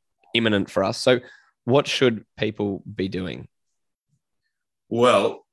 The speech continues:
Speaker 2: the fir-, first and foremost, one, one benefit that's come out of this whole scenario is that for those of us that work in the <laughs> background of the system that walk around talking to people about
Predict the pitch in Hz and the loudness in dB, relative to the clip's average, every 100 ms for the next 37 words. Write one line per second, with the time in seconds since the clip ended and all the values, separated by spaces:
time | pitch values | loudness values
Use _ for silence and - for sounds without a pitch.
0 | _ _ _ 113 - 151 - 147 151 113 | _ _ _ -10 -2 -2 0 2 4 2
1 | 95 104 104 90 - - 117 120 123 127 | -2 -4 -2 -4 -6 -8 -4 -4 0 0
2 | 107 104 107 107 98 - 95 98 92 90 | 2 -2 -2 -6 -6 -6 -4 -2 -2 -4
3 | - 87 - 98 92 90 87 80 107 98 | -6 -6 -6 -4 -4 -4 -4 -6 -6 -6
4 | 101 - - 104 95 98 98 92 - - | -4 -6 -6 -2 -2 0 -2 -2 -4 -4
5 | 98 98 98 95 - - 131 117 95 95 | -4 -4 -6 -4 -4 -2 0 0 -2 -4
6 | 123 117 117 104 92 - 107 104 101 98 | -4 -4 -4 -4 -4 -6 -8 -4 -2 -2
7 | 92 - - _ _ - 120 113 98 110 | -4 -10 -20 _ _ -2 0 0 -4 -2
8 | 101 95 90 95 87 | 0 0 0 0 0